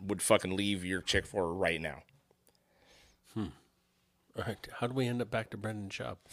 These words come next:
Speaker 2: <laughs>
Speaker 1: Yeah.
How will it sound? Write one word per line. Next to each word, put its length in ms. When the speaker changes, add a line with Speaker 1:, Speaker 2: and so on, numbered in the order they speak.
Speaker 2:
<laughs> 100
Speaker 1:
Yeah. 180